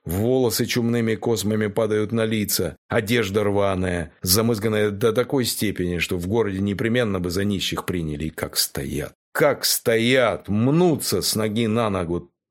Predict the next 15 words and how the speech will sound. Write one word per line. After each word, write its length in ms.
так 320
и 60
думают, 520
как 180
будто 220
бы 220
быстрее 540
это 160
закончилось, 640
чтобы 240
снова 340
нырк 360
в 40
свою 320
халупу 640